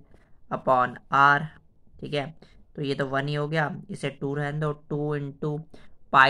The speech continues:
is equal to one point four, फ्रीक्वेंसी फिफ्टी, ये हो गया L, और रेजिस्टेंस कितना हो गया, रेजिस्टेंस हो गया टेन। वी की तो ज़रूरत ही नहीं पड़ी ऐसे,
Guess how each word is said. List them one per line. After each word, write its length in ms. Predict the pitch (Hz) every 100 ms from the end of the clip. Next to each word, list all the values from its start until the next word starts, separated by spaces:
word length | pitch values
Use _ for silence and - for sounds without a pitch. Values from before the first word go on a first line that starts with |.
| 143
is 160 | 151
equal 260 | 147 143 143
to 140 | 147
one 180 | 139 139 -
point 300 | 135 135 143
four, 300 | - 143 139 151 - - - - - -
फ्रीक्वेंसी 680 | 147 143 156 147 147 156 147 -
फिफ्टी, 440 | 139 - - 156 135 156 - - -
ये 160 | 151
हो 160 | 139 143
गया 180 | 143 135 135 135
L, 200 | 143 127 156 - - - - -
और 280 | 139 135 131
रेजिस्टेंस 640 | 131 131 147 - 156 156
कितना 320 | - 160 147
हो 120 | 143 147
गया, 180 | 156 143
रेजिस्टेंस 640 | 131 135 - 147 143 143
हो 80 | 135
गया 140 | 147 147 -
टेन। 260 | 117 160 - - - - - - - - - - - _ - - - - - - - - - -
वी 240 | 165 180 208
की 160 | 247
तो 120 | 240 214
ज़रूरत 380 | 151 147 190 220
ही 60 |
नहीं 140 | 190 -
पड़ी 220 | - -
ऐसे, 240 | - -